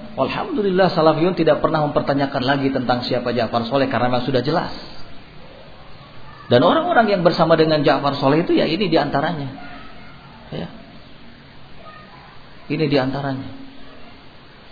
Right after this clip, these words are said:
Dan kita menghukumi secara zahirnya bahwa mereka bersama-sama. Dan itu sudah cukup bagi kita. Ya. Untuk waspada, berhati-hati dari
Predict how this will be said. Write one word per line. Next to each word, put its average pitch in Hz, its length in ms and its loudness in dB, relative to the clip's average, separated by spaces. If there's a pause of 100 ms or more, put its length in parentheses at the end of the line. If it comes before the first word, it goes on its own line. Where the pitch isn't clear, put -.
(2250)
Dan - 240 -6
kita 104 160 2
menghukumi 139 560 4
secara 160 320 0
zahirnya 143 480 -4 (400)
bahwa 104 240 -4
mereka 123 320 0
bersama-sama. 135 640 -8 (720)
Dan 117 80 0
itu 123 240 2
sudah 160 240 10
cukup 190 320 4
bagi 147 240 0
kita. - 260 -8 (1300)
Ya. 120 180 -8 (600)
Untuk 117 480 8 (480)
waspada, 113 640 -4 (160)
berhati-hati 107 720 -4
dari 104 240 -6